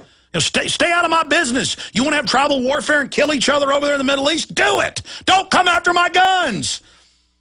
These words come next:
But Israel can't help it.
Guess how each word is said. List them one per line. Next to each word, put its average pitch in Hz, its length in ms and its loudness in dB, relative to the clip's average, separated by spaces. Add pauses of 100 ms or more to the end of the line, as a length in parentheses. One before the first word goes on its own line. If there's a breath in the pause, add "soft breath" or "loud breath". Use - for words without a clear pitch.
(1500)
But 196 120 0
Israel 185 360 -2
can't 160 240 -2
help 151 220 -2
it. 110 80 -8